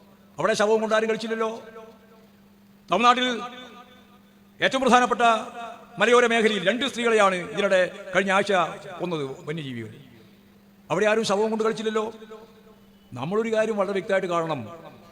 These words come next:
മലയോര മേഖലയിലെ സാധാരണ ജനങ്ങളുടെ ജീവിതത്തിന് പ്രയാസം സൃഷ്ടിക്കുന്ന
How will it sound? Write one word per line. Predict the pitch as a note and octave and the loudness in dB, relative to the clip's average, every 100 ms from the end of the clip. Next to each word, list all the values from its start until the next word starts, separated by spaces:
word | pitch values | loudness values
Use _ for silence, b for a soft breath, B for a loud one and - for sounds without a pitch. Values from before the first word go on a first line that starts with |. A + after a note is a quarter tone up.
| - | -12
മലയോര | B2+ D3+ G3+ A3 A3+ | -4 0 2 2 0
മേഖലയിലെ | G#3+ G3+ G3 F#3 F#3 | -2 -2 -2 -2 -4
സാധാരണ | F3 D#3+ F3+ F#3 F#3 | -2 -2 0 -2 -4
ജനങ്ങളുടെ | E3 E3 E3+ E3+ | -4 -6 -6 -6
ജീവിതത്തിന് | C#3+ D#3 E3 E3 E3+ G3 | -8 -8 -8 -8 -8 -8
പ്രയാസം | E3+ D3+ E3+ F3 F#3 | -6 -2 -2 -4 -8
സൃഷ്ടിക്കുന്ന | E3 D#3+ D#3+ D3+ D#3+ F#3+ | -12 -12 -12 -10 -6 -6